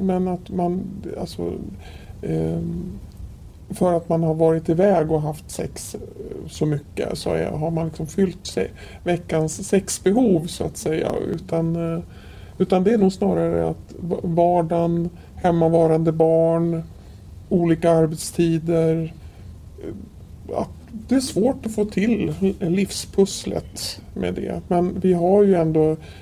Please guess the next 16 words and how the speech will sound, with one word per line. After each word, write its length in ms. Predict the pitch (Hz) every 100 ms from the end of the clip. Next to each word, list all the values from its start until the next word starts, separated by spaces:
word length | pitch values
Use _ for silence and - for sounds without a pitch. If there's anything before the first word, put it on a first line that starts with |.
| -
vetskap 600 | 160 151 143 - - 160 - -
om 340 | - 156 156
att, 360 | - 151 147 - - - - - -
eh, 320 | 80 76 76 76 - - - - - - - -
det 100 | 160
är 40 |
inplanerat 960 | 185 165 151 151 180 170 190 208 185 180
någonting, 720 | 156 165 165 - - 170 165
kanske 300 | - 156 147
kommande 540 | 147 165 156 151 151 147
helg 440 | 147 147 147 151
eller 140 | 151 156
helgen 420 | 147 156 151 147
efter. 540 | 156 151 - - - - - - -
Så 280 | - - 151
att 220 | 147 147